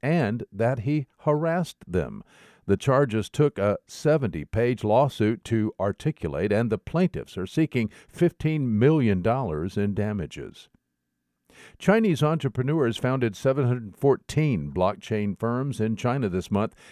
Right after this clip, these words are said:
If that rate holds, China would be home to eight thousand five hundred and sixty-five new blockchain firms this year.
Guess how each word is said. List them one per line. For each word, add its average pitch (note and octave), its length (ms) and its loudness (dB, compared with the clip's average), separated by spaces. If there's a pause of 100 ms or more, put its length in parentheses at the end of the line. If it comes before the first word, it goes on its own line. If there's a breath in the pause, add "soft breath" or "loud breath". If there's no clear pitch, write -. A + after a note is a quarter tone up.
If F2+ 160 -2
that G#2+ 220 4
rate G#2+ 320 0
holds, A2+ 640 2 (320 soft breath)
China B2 540 -2
would F2+ 180 -4
be G#2 140 0
home A2+ 280 0
to A2 180 -2
eight A#2+ 220 -2
thousand A#2+ 460 -2
five A2+ 240 -2
hundred B2 260 -2
and G2+ 100 -6
sixty-five B2+ 680 -4
new C3+ 220 0
blockchain A#2+ 600 -2
firms B2+ 300 -4
this B2 240 0
year. A#2+ 400 -4